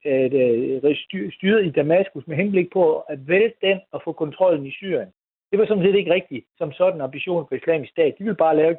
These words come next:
øh, et, et, det fjerde kalifat, og om det var i Irak eller Syrien eller andre steder, det var sådan set ligegyldigt. De havde en ambition om, at de ville gerne gøre den rigtig stor, men de var i udgangspunktet godt nok tilfredse med, at, hvad hedder det, at sidde på noget land, og de havde ikke en særskilt ambition om at skulle vælte Assad.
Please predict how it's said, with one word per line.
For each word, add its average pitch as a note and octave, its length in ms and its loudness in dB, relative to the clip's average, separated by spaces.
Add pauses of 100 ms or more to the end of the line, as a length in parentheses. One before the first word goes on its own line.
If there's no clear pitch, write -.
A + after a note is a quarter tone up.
øh, C3 300 -2 (100)
et, C3 340 -4 (100)
et, C3+ 200 -12
det C3+ 240 -10
fjerde E3+ 200 2
kalifat, D3 560 -2 (320)
og D3+ 100 2
om D3 100 0
det F#3+ 120 2
var F#3+ 100 4
i F3 220 0
Irak D#3 300 2
eller B2+ 320 -4
Syrien E3+ 360 0
eller A#2+ 140 -2
andre E3+ 180 -2
steder, D#3 160 -4
det G3 120 0
var F3+ 60 2
sådan D#3+ 140 -6
set C#3+ 120 -8
ligegyldigt. D3+ 480 -2
De E3+ 60 -4
havde F#3 120 4
en F3+ 60 2
ambition E3 420 0
om, D#3 100 2
at C#3+ 40 -12
de D#3 60 -8
ville C#3+ 180 -2
gerne E3 180 2 (260)
gøre D3+ 100 2
den C#3 120 -12
rigtig E3 280 -2
stor, G#3+ 320 2
men D3+ 200 -6 (280)
de A3 80 -6
var G#3+ 120 4
i F3+ 60 2
udgangspunktet F#3+ 720 -2 (240)
godt G3 140 2
nok F3+ 180 2
tilfredse F3 420 -2
med, F3 240 2
at, C3+ 120 -10
hvad C3+ 180 -4
hedder C#3 220 4
det, C3+ 180 2
at D#3 100 -8
sidde F#3+ 220 2
på D3 100 -8
noget C3+ 180 0
land, F3 260 2
og D3+ 120 -14
de E3+ 140 -4
havde D#3+ 180 4
ikke F3+ 180 0
en C3+ 160 -6
særskilt E3 420 -2
ambition D3 440 -2
om C#3 120 0
at A#2+ 60 -6
skulle C#3 200 -2
vælte C#3 180 0
Assad. A2 240 -6